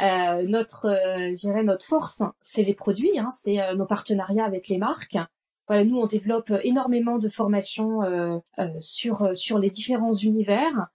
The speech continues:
comme, euh, je peux citer, euh, l'outdoor, euh, je peux citer, euh, le, le training, hein, donc, euh,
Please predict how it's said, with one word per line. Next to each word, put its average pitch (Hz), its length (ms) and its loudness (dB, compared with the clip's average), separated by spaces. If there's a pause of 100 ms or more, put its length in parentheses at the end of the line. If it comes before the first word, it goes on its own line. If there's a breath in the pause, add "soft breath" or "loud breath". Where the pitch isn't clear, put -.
comme, 208 320 4
euh, 175 120 0
je 170 120 -6
peux 208 100 -6
citer, 214 500 -2
euh, 185 120 0
l'outdoor, 202 760 0 (380)
euh, 185 80 0
je 226 140 0
peux 233 140 -2
citer, 240 520 0
euh, 202 220 4
le, 190 600 0
le 190 100 -10
training, 294 560 2
hein, 185 180 -2
donc, 190 240 -4
euh, 175 340 0